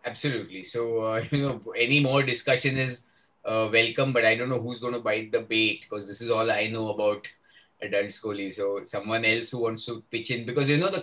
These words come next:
collective experience has been not high. We are in India not doing that kind, that level of surgeries that the Americans are, because our patients are lower demanding. But,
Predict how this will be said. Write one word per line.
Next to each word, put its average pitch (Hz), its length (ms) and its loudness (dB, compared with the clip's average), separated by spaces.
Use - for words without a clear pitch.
collective 139 340 2
experience 143 500 2
has 139 180 0
been 143 180 2
not 135 120 0
high. 104 380 0
We 120 160 2
are 123 120 6
in 123 160 -2
India 123 280 4
not 131 240 2
doing 127 360 -2
that 117 280 0
kind, 131 300 2
that 127 220 0
level 135 200 4
of 139 180 2
surgeries 120 460 0
that 113 120 4
the 127 100 4
Americans 113 520 2
are, 101 200 4
because 120 160 2
our 127 140 4
patients 120 380 -2
are 127 80 6
lower 123 260 6
demanding. 101 460 -4
But, 117 220 0